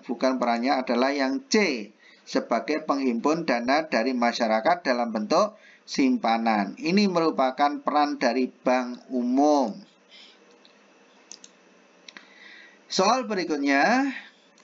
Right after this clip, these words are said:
sistem yang berkaitan dengan pemindahan sejumlah uang dari satu pihak ke pihak lain disebut sistem.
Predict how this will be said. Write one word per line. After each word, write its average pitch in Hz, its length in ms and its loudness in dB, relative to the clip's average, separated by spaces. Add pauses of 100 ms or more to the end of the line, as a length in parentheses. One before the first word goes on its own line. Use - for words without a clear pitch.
(120)
sistem 269 560 -2
yang 240 160 2
berkaitan 208 720 0
dengan 185 400 0
pemindahan 190 640 2
sejumlah 160 640 0
uang 135 480 2 (320)
dari 165 320 0
satu 185 400 -2
pihak 180 480 0
ke 185 160 2
pihak 156 320 0
lain 143 640 0
disebut 147 560 0
sistem. 185 800 2